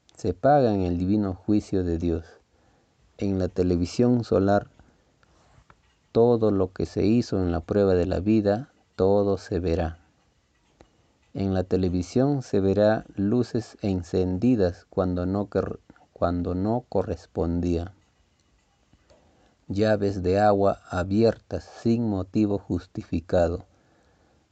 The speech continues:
Habitaciones desocupadas por años. Alimentos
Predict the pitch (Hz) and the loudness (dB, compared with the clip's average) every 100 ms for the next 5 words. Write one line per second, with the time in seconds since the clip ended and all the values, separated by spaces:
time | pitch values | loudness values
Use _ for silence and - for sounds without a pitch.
0 | - 101 104 98 92 92 - 120 120 117 | -8 -2 -2 2 0 0 0 0 0 -2
1 | 110 101 90 95 - 104 - 123 101 92 | 0 -2 0 -6 -4 -4 2 4 4 2
2 | - - 98 98 92 82 82 - - _ | -10 -6 -2 0 0 -2 -6 -14 -20 _
3 | _ _ _ - 92 90 95 120 117 - | _ _ _ -6 -2 -2 0 0 -2 -2
4 | 107 | -4